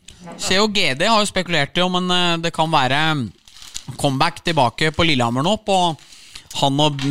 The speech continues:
Bennik og Cameron. Eh, men Morley er vel nå i Canada og hjemme og nyter litt fri der.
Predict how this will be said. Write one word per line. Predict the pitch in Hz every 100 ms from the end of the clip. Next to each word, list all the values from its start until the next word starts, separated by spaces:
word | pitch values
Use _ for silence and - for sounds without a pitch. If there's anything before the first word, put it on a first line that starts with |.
| 139
Bennik | 120 123 127 165 - - -
og | 151 147 147 147 143 131
Cameron. | 143 139 202 320 269 _ _ _ _ - - - - _
Eh, | 180 185 185 180 175 175 175 170
men | 170 160
Morley | 143 160
er | 147
vel | 147
nå | 143
i | 147
Canada | 143 131 170
og | 240 226 202 190 180 175 170 160 147 -
hjemme | 160 147 135 151 160 139 - _ -
og | 151
nyter | 151 139 - 170 156 131 -
litt | 151 -
fri | 156 156
der. | 180 262